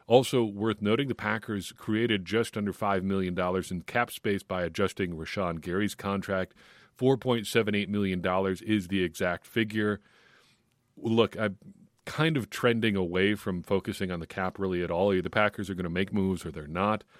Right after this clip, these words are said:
But I think if you're looking at the overall strategy here, this, I think, points to the Packers wanting to be active in free agency. We all saw the report last week, I think it was late last week, of the salary cap being higher even than expected.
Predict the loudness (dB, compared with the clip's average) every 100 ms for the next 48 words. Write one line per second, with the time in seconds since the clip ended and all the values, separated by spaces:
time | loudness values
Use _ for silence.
0 | -20 -20 _ _ _ 4 6 6 4 0
1 | 0 -2 -2 0 -2 -2 -2 -4 -2 -2
2 | -2 0 2 2 -2 -8 _ _ _ -12
3 | -2 4 4 4 0 -6 -6 -6 -6 -8
4 | -12 _ _ -14 -12 0 2 2 -2 -6
5 | -2 -2 0 -2 -2 -4 -8 -4 0 0
6 | 0 -8 -6 -4 -2 -2 -6 -6 -8 -8
7 | -4 -4 -4 -6 -6 -6 -12 -8 -4 -2
8 | 0 -2 -6 -12 -14 -20 -20 -20 _ _
9 | 2 4 4 2 2 0 -2 0 2 0
10 | _ _ _ -4 2 2 0 -4 -4 -4
11 | -4 -4 -4 -6 -4 -8 -10 -6 -8 -8
12 | _ _ _ _ _ _ _ _ _ -2
13 | 0 2 4 4 4 0 -2 -2 -2 -4
14 | -6 0 2 2 -2 -2 -2 -2 -4 -6
15 | -8 -4 -4 -2 -4